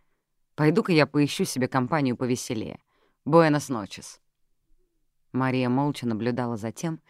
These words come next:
как муж поднялся со ступенек крыльца и зашагал прочь в темноте по пыльной дорожке. Она знала,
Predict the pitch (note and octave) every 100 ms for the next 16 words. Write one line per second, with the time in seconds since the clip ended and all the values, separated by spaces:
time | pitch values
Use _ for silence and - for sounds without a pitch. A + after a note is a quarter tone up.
0 | _ _ _ _ _ B2+ C3 C3+ C#3 -
1 | B2 C3 B2 A2+ G#2+ A2+ - - A#2 A2
2 | - - A2+ A2 - F3 E3 _ _ _
3 | _ - C#3+ C#3 C#3 A#2+ D3+ D3 A#2+ A#2+
4 | - - A#2 A2+ G#2+ C#3+ - A2 A2+ A2
5 | A2 G#2 F2 D#2 - - - _ _ _
6 | _ _ _ - D#3+ F3+ E3+ D#3+ D#3+ A#2
7 | G2+